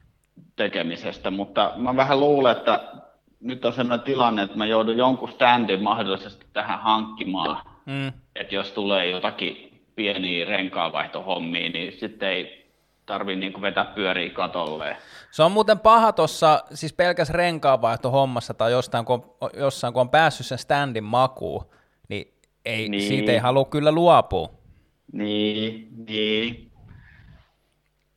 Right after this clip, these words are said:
Speaker 1: Se, se on, tota, se on tätä. Mulla on täällä tätä tilaa, multa puuttuu se kuuluisa sohva ja
Speaker 2: Mm.
Speaker 1: ruokailuryhmä.
Speaker 2: Niin.
Speaker 1: Kyllä.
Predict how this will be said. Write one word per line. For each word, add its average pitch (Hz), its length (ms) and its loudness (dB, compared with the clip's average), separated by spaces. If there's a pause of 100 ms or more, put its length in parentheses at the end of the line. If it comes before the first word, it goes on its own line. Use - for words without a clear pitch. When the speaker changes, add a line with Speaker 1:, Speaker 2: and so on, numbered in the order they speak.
Speaker 1:
Se, 104 440 -4 (140)
se 117 380 -2
on, 120 300 -2
tota, 170 480 -6 (220)
se 160 220 -6
on 160 160 -2
tätä. 147 420 0
Mulla 175 240 2
on 139 80 2
täällä 175 200 8
tätä 170 180 0
tilaa, 170 440 6
multa 165 240 2
puuttuu 147 380 -2
se 135 120 -4
kuuluisa 147 440 0
sohva 143 440 4 (720)
ja 139 120 0
Speaker 2:
Mm. 151 60 2
Speaker 1:
ruokailuryhmä. 113 960 0 (600)
Speaker 2:
Niin. 123 360 -6 (1120)
Speaker 1:
Kyllä. 95 380 -2